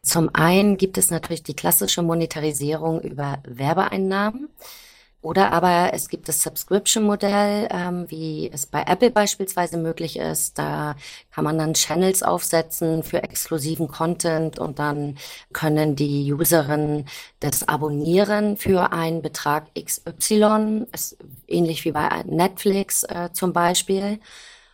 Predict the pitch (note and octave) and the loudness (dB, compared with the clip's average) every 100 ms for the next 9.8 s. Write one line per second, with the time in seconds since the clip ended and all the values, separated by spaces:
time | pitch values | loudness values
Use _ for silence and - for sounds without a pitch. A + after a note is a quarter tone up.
0 | _ - F3 G#3+ G#3+ E3+ F#3 F#3+ G3 G#3 | _ -4 4 6 6 6 4 4 4 0
1 | - - E3+ - E3 D#3 E3 D#3+ D#3 D3+ | -4 -2 -4 -2 -2 -2 -2 -2 -2 -2
2 | D3 D3+ D3 D3+ D#3 D3+ G3 A#3 A3 G#3 | -2 -4 -4 -6 -6 0 2 2 2 2
3 | G3 F#3+ F3+ F3+ F3+ F#3 - - - D#3 | 2 2 2 2 2 -2 -6 -18 -4 -2
4 | D3+ D3+ - D#3+ C#3+ D3+ D3 D3 D3 - | 0 -2 -2 -4 -2 -4 -2 -4 -4 -8
5 | - D3+ C#3+ D3 C#3+ D3 D#3+ - E3+ D#3+ | -2 -2 -2 -6 -8 -12 -10 -6 0 0
6 | D#3+ D#3 D3+ D#3 D#3 D#3 C#3 - - - | 2 0 2 0 0 -4 -8 -14 -20 -16
7 | - D3+ - D3 F3 F#3+ E3 D#3 D3+ D3 | -6 -2 0 2 2 2 0 2 2 0
8 | C3+ D#3+ G3 F#3 F3 E3+ E3+ C#3+ D3 - | 2 2 2 0 2 2 0 -2 -6 -2
9 | D3 D3+ E3+ F3 - E3+ E3 E3+ | -2 0 0 0 -2 0 2 2